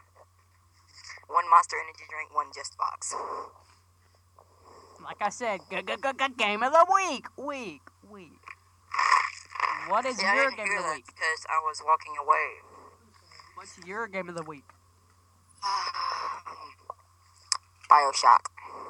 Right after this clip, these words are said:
Speaker 2: Why?
Speaker 1: 'Cause it's freaking awesome.
Speaker 2: Okay.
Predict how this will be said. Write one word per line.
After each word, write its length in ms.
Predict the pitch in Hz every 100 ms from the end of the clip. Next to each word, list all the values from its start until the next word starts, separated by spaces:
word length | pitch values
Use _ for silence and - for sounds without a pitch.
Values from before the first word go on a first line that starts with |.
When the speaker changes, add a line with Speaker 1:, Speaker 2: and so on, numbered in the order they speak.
| - - - _ _ _ 147
Speaker 2:
Why? 440 | 151 147 151 185 - - - - - - - - - - - _ - - - -
Speaker 1:
'Cause 280 | - 143 - -
it's 140 | -
freaking 320 | - 147 139
awesome. 360 | 139 139 - - - - - - - - - - _ _ _ - _ _ _ - - - - - - -
Speaker 2:
Okay. 580 | 160 151 160 156 156